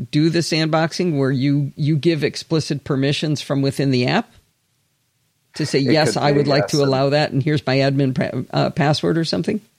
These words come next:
Speaker 2: Yes, yeah, it could be that. It could be the same way that you, um, provide access to your calendar right now, for example, isn't it? You, you say, "Oh, all your photos on your iPhone," it says you want us to access your photos, and you say, "Yes, okay, let it access my photos."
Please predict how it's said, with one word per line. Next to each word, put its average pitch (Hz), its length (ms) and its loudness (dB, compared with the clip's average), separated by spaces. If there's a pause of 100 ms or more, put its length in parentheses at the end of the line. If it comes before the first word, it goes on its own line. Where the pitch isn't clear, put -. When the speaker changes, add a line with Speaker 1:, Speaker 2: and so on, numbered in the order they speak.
(440)
Speaker 2:
Yes, 113 500 -2
yeah, 92 260 0
it - 100 -12
could - 180 -2
be 90 100 2
that. 90 320 -4
It - 160 -8
could 104 180 -2
be 110 420 0
the 110 80 -2
same 110 280 0
way 110 160 4
that 104 220 -4
you, 110 340 0
um, 110 460 -2
provide 110 300 0
access 110 340 -4
to 120 60 -4
your 110 40 -4
calendar 113 540 -2
right 98 240 -2
now, 95 240 -6
for - 120 -6
example, 107 400 -6
isn't 127 120 -2
it? 92 100 -2
You, 101 200 -2 (500)
you 110 80 -2
say, 101 340 0
"Oh, 87 300 0
all 110 160 2
your 104 100 4
photos 101 640 0
on 107 420 -2
your 107 140 2
iPhone," 110 300 0
it 95 100 -10
says 92 180 -4
you 101 60 -6
want 95 120 -6
us 87 100 -10
to 101 100 0
access - 320 -4
your 110 80 -6
photos, 117 460 0
and 104 60 -8
you 95 40 -6
say, 92 160 0
"Yes, 85 400 -2
okay, 82 340 -4
let 85 160 -6
it 80 120 -2
access - 400 -6
my - 140 -6
photos." - 720 -8